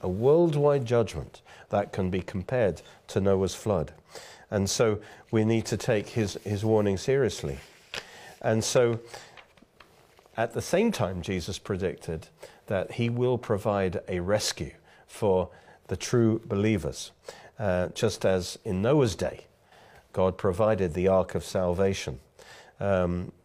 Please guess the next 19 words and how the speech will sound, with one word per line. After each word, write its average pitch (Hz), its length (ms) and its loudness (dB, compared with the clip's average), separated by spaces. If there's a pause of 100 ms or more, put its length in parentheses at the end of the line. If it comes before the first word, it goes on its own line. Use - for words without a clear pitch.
(1040)
for 87 380 0
those 87 400 0 (300)
who 92 280 -2 (160)
believed. 78 480 -2 (540)
And 104 120 -2
so 110 220 2
this 127 440 0
is 110 220 0
a 101 140 -2
picture - 640 -4 (500)
of 95 460 2
judgment, 147 480 2
but 147 120 0
it's 151 200 0
also 135 300 4
a 107 60 4
picture 151 300 0
of 143 100 0
salvation. 160 640 0